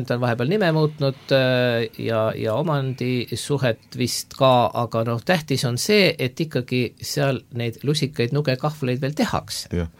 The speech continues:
Speaker 2: Kes aru ei saa, miks see teema hüppas praegu aste juveelitehase peale, eks ole, siis tegelikult, eh, kuulajatele ka teadmiseks, et tõepoolest homme, eh,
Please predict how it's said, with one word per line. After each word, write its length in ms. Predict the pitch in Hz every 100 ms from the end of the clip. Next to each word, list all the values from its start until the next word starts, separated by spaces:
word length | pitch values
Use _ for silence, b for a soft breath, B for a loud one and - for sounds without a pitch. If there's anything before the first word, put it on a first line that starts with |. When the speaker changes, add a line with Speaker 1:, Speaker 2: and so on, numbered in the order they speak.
| B B B
Speaker 2:
Kes 240 | - 117 139
aru 140 | 139
ei 60 | 110
saa, 160 | 135 117
miks 300 | 117 - 107
see 80 | 110
teema 240 | 135 98
hüppas 320 | 117 - 92
praegu 220 | 95 92 123
aste 240 | - 95
juveelitehase 640 | 92 117 104 95 135 95
peale, 240 | 92 92 90
eks 160 | -
ole, 140 | 98 85
siis 160 | 95 -
tegelikult, 680 | 104 92 87 92 80 - 90
eh, 160 | 85 85 B B B
kuulajatele 600 | 113 107 90 85 87 87
ka 180 | 92 117
teadmiseks, 400 | 98 90 80 76
et 160 | 85 -
tõepoolest 480 | 95 90 104 90 -
homme, 380 | 110 101 82 76 B B B B -
eh, 540 | 95 92 90 90